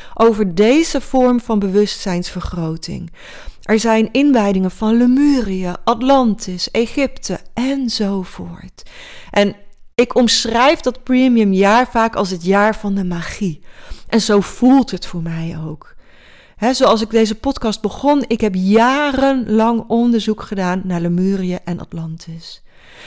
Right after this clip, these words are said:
En al mijn kennis, alle kennis die ik ervan verzameld heb, zit in die inwijdingen. Ik hoop echt,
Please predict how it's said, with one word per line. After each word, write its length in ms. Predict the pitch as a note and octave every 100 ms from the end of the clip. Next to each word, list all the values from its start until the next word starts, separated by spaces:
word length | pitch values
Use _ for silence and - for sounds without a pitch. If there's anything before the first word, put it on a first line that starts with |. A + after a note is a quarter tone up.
| -
En 200 | - F#3 -
al 380 | - A#3 C#4 D#4 A#3+
mijn 380 | G#3+ G3+ F3+ E3
kennis, 480 | - G#3 A#3 A3+ - -
alle 500 | C4+ D4 C4+ G#3 F3+ - - -
kennis 300 | - A#3 G#3
die 120 | G3 -
ik 180 | C4
ervan 300 | B3 - G3
verzameld 580 | F3+ F3 F#3 G#3 G#3 -
heb, 220 | F#3+ F#3 -
zit 380 | E3+ F3 A3 -
in 300 | G3+ G#3 F#3+
die 160 | F#3
inwijdingen. 720 | - G3 F3 D#3+ E3 E3+ E3+ E3 - - - - - - - - - - - - - - - - - - - _ _ - - - - _ -
Ik 220 | C#4 C#4+
hoop 400 | A3+ A#3 C4 - -
echt, 580 | - C4+ C#4 - - -